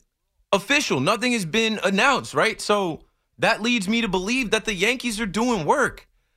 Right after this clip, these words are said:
right? 'Cause if the Yankees did not want, like, if the Yan-, think about it, if the Yankees did not want Aaron Judge after that news leaks, it's like, "Oh, okay."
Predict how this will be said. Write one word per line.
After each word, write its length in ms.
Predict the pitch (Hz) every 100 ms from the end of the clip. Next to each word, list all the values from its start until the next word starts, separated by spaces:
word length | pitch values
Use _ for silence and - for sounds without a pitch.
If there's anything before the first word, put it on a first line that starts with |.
| _ _
right? 220 | 196 233
'Cause 160 | - 214
if 120 | 226
the 80 | 226
Yankees 500 | 190 247 247 233 143
did 280 | 104 220 202
not 380 | 214 208 - _ _
want, 560 | _ 117 131 196 190 -
like, 160 | 185
if 80 | 190
the 80 | 208
Yan-, 200 | 208 214 -
think 160 | - 214
about 240 | 143 113
it, 80 | 113
if 60 | 117
the 80 |
Yankees 420 | 170 214 240 220 143
did 180 | 165
not 220 | 185 190 143
want 240 | 156 170
Aaron 240 | 160 170
Judge 220 | 143 165 156
after 200 | 151 156
that 160 | 151 135
news 260 | 151 143
leaks, 380 | 113 127 208 -
it's 120 | 131
like, 160 | 127 120
"Oh, 200 | 139 127
okay." 280 | 175 165